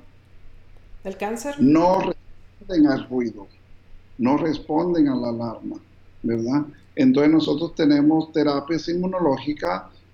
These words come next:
Speaker 2: que activan a estos policías a, a ir a hacer lo que tienen que hacer, a destruir cáncer, células malignas, a destruir virus y bacterias.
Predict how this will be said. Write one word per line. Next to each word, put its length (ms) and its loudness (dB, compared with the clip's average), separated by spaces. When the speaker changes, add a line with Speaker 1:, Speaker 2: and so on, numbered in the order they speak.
Speaker 2:
que 340 0
activan 880 -2
a 140 0
estos 300 -4
policías 920 0
a, 360 -6
a 140 -2
ir 260 4
a 40 2
hacer 240 -4
lo 140 -4
que 120 -8
tienen 300 -2
que 100 -6
hacer, 360 -6
a 120 -4
destruir 480 -2
cáncer, 680 0
células 380 0
malignas, 840 0
a 60 -2
destruir 480 0
virus 520 2
y 100 -2
bacterias. 680 -4